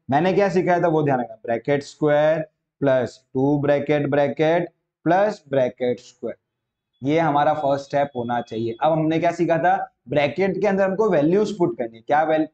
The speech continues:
वैल्यूज पुट करेंगे हम लोग? यहाँ पे थ्री एक्स, यहाँ पे थ्री एक्स, यहाँ पे टू वाई, यहाँ पे टू वाई। Clear all of you? आई बात समझ में? चलो, थ्री एक्स का square कितना हो जाएगा? ये हो जाएगा नाइन एक्स स्क्वायर। थ्री का square nine,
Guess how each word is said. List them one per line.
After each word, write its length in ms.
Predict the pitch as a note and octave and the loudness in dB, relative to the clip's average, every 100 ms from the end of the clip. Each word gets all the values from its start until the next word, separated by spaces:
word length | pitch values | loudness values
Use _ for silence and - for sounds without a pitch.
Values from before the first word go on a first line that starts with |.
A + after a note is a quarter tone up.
| _ _ | _ _
वैल्यूज 340 | D3 D3+ E3+ E3+ | 0 2 2 0
पुट 140 | E3+ F3 | 0 0
करेंगे 240 | E3+ F3 | 0 0
हम 100 | F3 | 2
लोग? 300 | G3+ G#3+ - _ A#2 | 2 0 -6 _ -2
यहाँ 120 | B2 B2 | -2 0
पे 100 | B2 | -4
थ्री 240 | - B2+ D#3 | -2 2 2
एक्स, 260 | G3 G#3 - _ _ A2 | 2 -2 -8 _ _ -2
यहाँ 180 | A#2+ A2+ | -2 0
पे 180 | F3+ F3 | 0 2
थ्री 200 | F3+ F#3+ | 2 2
एक्स, 280 | G#3 G#3+ - _ _ | 2 -2 -6 _ _
यहाँ 160 | B2 B2+ | -2 -2
पे 160 | C3+ B2 | 0 -2
टू 280 | C3+ D3+ F3 | 0 2 4
वाई, 280 | F#3 G3 - G#2+ A2+ | 2 2 -2 -6 -6
यहाँ 240 | A#2+ A#2+ - | -2 -2 0
पे 140 | C#3+ | -2
टू 400 | D3 C#3 C3+ C3+ | 0 0 0 0
वाई। 320 | C3 C#3 A#2+ F#2+ _ _ _ _ _ _ _ | 2 0 0 -6 _ _ _ _ _ _ _
Clear 220 | C3 D3+ E3+ | -2 2 2
all 140 | F3 | 2
of 140 | F3+ F3+ | 0 0
you? 140 | A3 A#3 - _ _ _ _ _ B2+ | 0 -2 -8 _ _ _ _ _ -2
आई 200 | C#3 D#3+ | 0 2
बात 180 | F3+ | 0
समझ 300 | F3+ F3+ F#3+ | 0 0 0
में? 280 | G3+ A3+ A#3 - | 2 0 -2 -4
चलो, 220 | C#3+ B2 | -2 -2
थ्री 340 | - - D3+ G3 | -4 -2 0 2
एक्स 200 | G#3 - | 0 -2
का 120 | - G#3 | -2 -2
square 360 | - F#3+ G3 | 0 0 2
कितना 260 | G3 G3+ G#3+ | 0 0 2
हो 140 | G#3 | 2
जाएगा? 240 | D3+ C#3 C3 | 2 2 2
ये 60 | |
हो 100 | C#3+ | 2
जाएगा 180 | C#3 C#3 | 2 0
नाइन 580 | C3 B2 B2 C3+ D#3+ F3+ - | 0 0 0 2 0 -2 -2
एक्स 240 | C#3+ C#3+ - | -2 -4 -8
स्क्वायर। 420 | - F3 D#3 A#2 - _ _ - | -2 0 0 -2 -10 _ _ -2
थ्री 140 | D3 | -2
का 200 | - E3 | 0 -2
square 440 | - - C#3+ B2+ A2+ | -2 -2 0 0 -2
nine, 480 | A2+ B2 D#3 A3+ | -2 0 0 -2